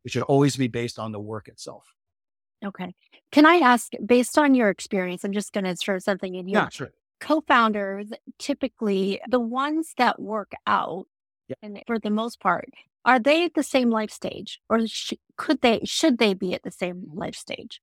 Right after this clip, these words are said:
Speaker 1: Most of the successful ones that I've seen, yes, they are very much in the same life stage, as opposed
Speaker 2: Okay.
Speaker 1: to a, you know, someone who's been in business twenty-five years versus a new grad, for example. That might be too much of a delta to try and bridge.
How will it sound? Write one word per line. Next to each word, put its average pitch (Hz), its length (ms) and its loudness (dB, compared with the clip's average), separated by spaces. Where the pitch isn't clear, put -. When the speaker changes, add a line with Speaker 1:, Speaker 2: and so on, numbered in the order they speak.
Speaker 1:
Most 196 320 4
of 247 80 -2
the 254 80 4
successful 208 540 0
ones 175 240 2
that 143 140 0
I've 151 260 0
seen, 196 380 -4
yes, 139 300 2
they 127 100 -6
are 135 140 0
very 127 240 0
much 127 220 -4
in 117 100 -8
the 107 80 -10
same 107 400 -10
life 107 180 -12
stage, - 400 -20
as 135 140 -2
opposed 143 360 0
Speaker 2:
Okay. 135 60 -2
Speaker 1:
to 127 200 0
a, 117 180 -2
you 139 100 -2
know, 127 60 4
someone 139 280 0
who's 135 120 -2
been 131 140 2
in 117 80 -4
business 127 300 -6
twenty-five 123 540 -4
years 117 380 -8
versus 110 520 -8
a 117 40 -12
new 107 200 -10
grad, 104 420 -10
for 117 80 -6
example. 101 540 -10
That 123 220 4
might 123 260 -4
be 117 440 -8
too - 160 -2
much 120 180 0
of 110 100 -10
a 107 80 -8
delta 107 540 -8
to - 80 -20
try 104 280 -12
and 101 160 -12
bridge. 107 360 -16